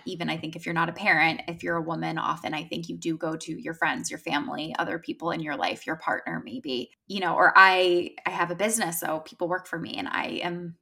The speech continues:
sometimes try to micromanage all of their happiness and I want them all to be <laughs> happy and like their job and everything like that. And one thing I've been working on this year is trying to get back to my center, my values, because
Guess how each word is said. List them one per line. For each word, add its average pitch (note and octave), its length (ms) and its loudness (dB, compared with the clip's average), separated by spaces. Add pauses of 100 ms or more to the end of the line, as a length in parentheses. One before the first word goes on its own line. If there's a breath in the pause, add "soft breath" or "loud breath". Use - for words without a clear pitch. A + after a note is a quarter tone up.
(120)
sometimes G#3 440 0
try G3 180 6
to G3+ 100 4
micromanage F#3 680 4
all E3+ 120 10
of E3+ 100 0
their F#3+ 100 6
happiness F3+ 560 10
and F3+ 100 0
I F3+ 80 0
want G3+ 200 6
them A#3 120 8
all G#3+ 120 10
to G#3+ 80 0
be C4 80 12
<laughs> D4 160 12
happy C#4 240 12
and B3+ 100 12
like C#4 200 12
their C#4+ 140 10
job B3+ 380 12
and G#3+ 100 4
everything G#3+ 380 4
like F3+ 240 6
that. A#3+ 460 12
And F3+ 380 6 (200)
one G#3 180 8
thing G#3+ 160 2
I've F#3+ 140 10
been F3 140 0
working E3+ 240 2
on D#3+ 80 0
this E3+ 160 -2
year F3 120 4
is E3 200 0
trying E3+ 260 0
to E3+ 100 -8
get E3+ 160 -2
back E3+ 280 2
to E3+ 360 -2 (300)
my F3 160 2
center, E3+ 680 0
my F3+ 220 2
values, - 480 0
because F3 540 -4